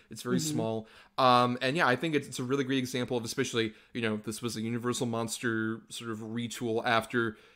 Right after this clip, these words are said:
Speaker 1: Universal had the infamous Dark Universe
Speaker 2: <laughs>
Speaker 1: fiasco with Tom Cruise and the Mummy. And, like, that movie put me in such a fucking spiral when it came out. It was just like, "Oh my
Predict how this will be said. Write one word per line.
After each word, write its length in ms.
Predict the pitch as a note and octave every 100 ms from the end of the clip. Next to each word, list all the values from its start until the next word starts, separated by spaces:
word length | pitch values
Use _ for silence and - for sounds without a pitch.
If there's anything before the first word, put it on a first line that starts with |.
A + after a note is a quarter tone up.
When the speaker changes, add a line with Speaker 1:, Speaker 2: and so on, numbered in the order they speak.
| -
Speaker 1:
Universal 460 | B2+ A#2 A#2 C3+ A2+
had 340 | A2+ A2+ A2 _ -
the 200 | B2 B2
infamous 520 | B2 B2+ B2 A#2+ A#2 -
Dark 260 | A#2 G#2+
Universe 560 | A#2+ A2 F3 - - -
Speaker 2:
<laughs> 240 | G#3+ F#3+
Speaker 1:
fiasco 680 | F3+ G#2+ G#2 - G#2+ G#2+ G2+ - - - -
with 180 | B2 -
Tom 240 | A2+ A2
Cruise 240 | C3 A2+
and 80 | A#2
the 40 | A2
Mummy. 420 | A2+ G2+ G2 F#2+ F2+
And, 240 | A2 G#2+
like, 180 | G#2+ G#2+
that 320 | C3 C#3+ E3
movie 300 | C#3+ B2+ A#2+
put 240 | A#2+ C3 G2+
me 100 | G#2
in 100 | G2
such 260 | - G#2
a 60 | F2
fucking 320 | - F2+ E2
spiral 460 | - - F#2+ F#2+ F2+
when 100 | F2
it 100 | F#2
came 260 | - -
out. 120 | F2 F2
It 60 |
was 80 | F3
just 160 | - C#4+
like, 180 | A#3+ F#4
"Oh 160 | G#3
my 60 | F#4+